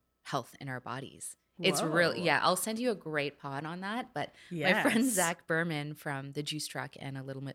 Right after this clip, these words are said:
Speaker 1: uh, Little More Good podcast,
Speaker 2: Mm-hmm.
Speaker 1: he's really gotten me on this.
Speaker 2: Oh.
Speaker 1: But yeah, water is powerful, and we, we don't pay enough reverence
Speaker 2: Totally.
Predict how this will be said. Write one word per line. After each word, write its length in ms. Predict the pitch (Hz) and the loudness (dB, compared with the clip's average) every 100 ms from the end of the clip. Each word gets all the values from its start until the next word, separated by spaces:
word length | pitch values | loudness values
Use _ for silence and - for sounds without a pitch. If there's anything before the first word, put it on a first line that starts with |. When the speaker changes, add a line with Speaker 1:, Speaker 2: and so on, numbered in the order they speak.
| - | -8
Speaker 1:
uh, 140 | 143 135 | -6 -4
Little 200 | 147 143 | -4 -4
More 160 | 139 | -8
Good 180 | 135 135 - | -10 -12 -12
podcast, 520 | 139 - 170 202 - | -14 -12 -12 -12 -4
Speaker 2:
Mm-hmm. 220 | 208 190 185 | 0 0 -2
Speaker 1:
he's 260 | 165 156 139 | -4 -6 -4
really 240 | 135 127 | -6 -6
gotten 300 | 131 120 151 | -6 -8 -8
me 120 | 156 160 | -8 -8
on 160 | 165 | -8
this. 380 | 180 214 - - _ 160 | -10 -12 -12 -14 _ -10
Speaker 2:
Oh. 40 | 147 202 | -8 -6
Speaker 1:
But 140 | 147 | -4
yeah, 280 | 139 151 202 | -2 -2 -2
water 420 | 139 135 165 226 | -4 -2 0 2
is 140 | 226 - | 0 -2
powerful, 540 | - 165 175 247 254 | -6 -8 -8 -6 -4
and 200 | 262 185 | -4 -6
we, 460 | 147 170 185 185 185 _ _ _ _ _ _ _ _ _ _ _ _ _ _ - | -6 -4 -2 -4 -6 _ _ _ _ _ _ _ _ _ _ _ _ _ _ -8
we 140 | 160 | -6
don't 360 | 156 131 139 - | -6 -6 -8 -10
pay 220 | - 139 | -12 -12
enough 280 | 123 120 127 | -12 -14 -12
reverence 680 | 117 - - - - - - | -10 -12 -12 -8 -8 -10 -10
Speaker 2:
Totally. 440 | 180 160 156 160 | -8 -8 -10 -14